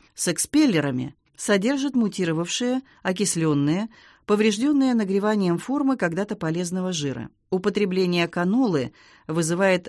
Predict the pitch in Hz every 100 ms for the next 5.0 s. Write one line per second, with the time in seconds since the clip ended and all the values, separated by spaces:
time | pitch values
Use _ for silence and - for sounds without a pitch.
0 | - 254 240 202 180 170 190 175 165 170
1 | 165 165 156 151 143 139 156 240 226 202
2 | - _ 240 240 202 170 160 156 160 208
3 | 196 170 - 196 180 175 170 185 160 147
4 | - 160 160 160 156 156 123 - -